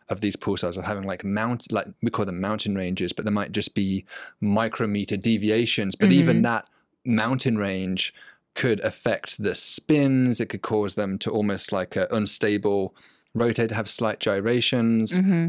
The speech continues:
Speaker 1: How much of those extra complications do you have to worry about, or does the coherence issue mean you can just sweep all of that under the rug?
Speaker 2: This is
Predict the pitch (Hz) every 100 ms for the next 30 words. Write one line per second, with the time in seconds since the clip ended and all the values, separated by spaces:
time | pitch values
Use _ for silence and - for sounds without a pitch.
0 | 170 120 135 151 143 - 120 113 117 113
1 | 110 107 101 - - 120 - 113 110 101
2 | 101 110 104 - 104 98 95 95 98 -
3 | - 104 104 98 101 - 95 92 110 151
4 | 160 160 151 147 143 143 110 104 101 98
5 | 117 104 107 110 98 117 113 107 - 104
6 | 101 95 95 98 98 - - _ _ _
7 | - 127 123 117 104 101 - - _ -
8 | - - - 113 - 104 92 92 92 90
9 | 95 92 87 - - _ - - - _
10 | _ _ _ - 180 180 170 - -